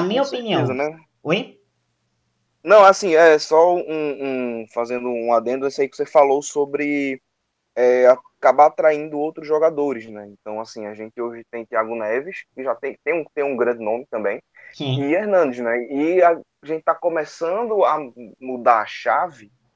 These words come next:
Speaker 1: sobre essa questão da gente querer se organizar, né? É, Luan Poli, quando foi embora, ele fez um texto lá no perfil dele, do Instagram, que, é, a gente confiasse nessa nova diretoria que entrou, porque eles realmente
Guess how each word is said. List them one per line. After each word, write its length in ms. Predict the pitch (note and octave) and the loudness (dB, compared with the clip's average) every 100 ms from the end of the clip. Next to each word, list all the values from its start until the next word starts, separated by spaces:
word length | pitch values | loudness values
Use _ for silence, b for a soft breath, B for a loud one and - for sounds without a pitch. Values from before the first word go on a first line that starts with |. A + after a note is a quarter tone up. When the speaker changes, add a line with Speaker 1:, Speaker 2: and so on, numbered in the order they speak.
| _ _ _ _ _ | _ _ _ _ _
Speaker 1:
sobre 280 | - D3+ D#3+ | -6 -4 -2
essa 160 | E3+ D#3+ | -4 -6
questão 360 | F3+ F3 - | -10 -14 -10
da 100 | D#3+ | -8
gente 180 | D#3 D#3 - | -8 -10 -8
querer 340 | E3+ D#3+ F3 | -4 -2 -4
se 80 | F3 | -6
organizar, 640 | E3+ C#3 C3+ B2+ A2+ F#2+ - _ _ _ | -10 -8 -8 -8 -8 -8 -10 _ _ _
né? 380 | G#2+ A2 A2 - | -8 -4 -4 -6
É, 160 | A#2 A#2+ | -4 -2
Luan 240 | B2 C#3 D3 | 0 0 -2
Poli, 300 | - B2+ D#3 | -2 0 0
quando 240 | D3 B2+ A#2 | -4 -10 -10
foi 220 | - A#2+ | -12 -12
embora, 440 | A2 G2 C3 B2+ G#2+ _ _ _ | -8 -2 -2 -2 -10 _ _ _
ele 180 | G2+ G#2 | -14 -10
fez 220 | A2+ G#2 | -12 -12
um 80 | G#2+ | -12
texto 360 | A2 A#2 - A2+ | -10 -10 -10 -8
lá 180 | A2 G#2+ | -4 -4
no 200 | G#2+ G2+ | -8 -10
perfil 300 | G#2+ - G#2+ | -14 -16 -18
dele, 400 | F#2+ G#2+ C#3 A2 _ _ _ _ | -8 -6 -6 -10 _ _ _ _
do 80 | G#2 | -16
Instagram, 480 | G2 - G2+ A2 C3 _ | -14 -8 -6 -4 -6 _
que, 340 | D3+ D#3+ F#3 G3 _ _ _ _ - | -10 -6 -6 -8 _ _ _ _ -4
é, 300 | C3 B2+ B2+ | -2 0 2
a 80 | C3 | 0
gente 180 | C#3+ - | -2 -12
confiasse 480 | D#3+ - D#3 D#3+ - | -16 -2 2 2 0
nessa 180 | D#3 D3 | -14 -8
nova 220 | C3+ B2+ | -8 -6
diretoria 560 | A#2+ B2 B2 A2+ A2 | -8 -8 -8 -8 -8
que 120 | G#2+ A2+ | -10 -16
entrou, 360 | G#2+ G2+ F#2+ _ _ _ _ _ _ _ | -16 -14 -14 _ _ _ _ _ _ _
porque 180 | A2+ - | -12 -6
eles 160 | C3+ A#2+ | -6 -2
realmente 460 | C#3+ D#3+ D3+ E3+ | -4 -2 -6 -8